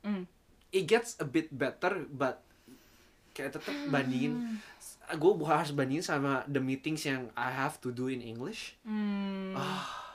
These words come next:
Speaker 1: Kayak enak gitu ya.
Speaker 2: Man.
Speaker 1: Tau nggak, gua sekarang ngetik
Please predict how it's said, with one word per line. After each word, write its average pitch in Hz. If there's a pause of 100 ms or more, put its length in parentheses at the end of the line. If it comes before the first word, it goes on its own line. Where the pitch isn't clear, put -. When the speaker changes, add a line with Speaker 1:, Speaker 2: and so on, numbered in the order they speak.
(920)
Speaker 1:
Kayak 196
enak 233
gitu 269
ya. 285 (300)
Speaker 2:
Man. 214 (2000)
Speaker 1:
Tau 254
nggak, 269
gua 233
sekarang 285 (280)
ngetik 214